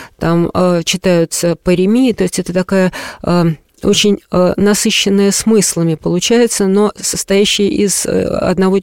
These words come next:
практически из одного чтения, э, службы. Потом у нас, э, в пятницу совершается служба, э, выноса плащаницы.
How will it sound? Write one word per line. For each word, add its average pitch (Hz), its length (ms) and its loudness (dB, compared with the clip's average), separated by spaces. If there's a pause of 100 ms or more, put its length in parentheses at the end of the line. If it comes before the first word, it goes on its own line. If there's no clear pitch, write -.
(120)
практически 180 480 -4
из 170 80 0
одного 175 300 0
чтения, 180 560 -2 (360)
э, 156 320 -2
службы. 123 460 -4 (640)
Потом 247 440 0
у 196 120 0
нас, 220 400 0
э, 190 200 0
в - 120 -8
пятницу 214 480 0
совершается 196 840 -2
служба, 185 600 -2
э, 175 320 -2
выноса 175 380 -2
плащаницы. 160 920 -4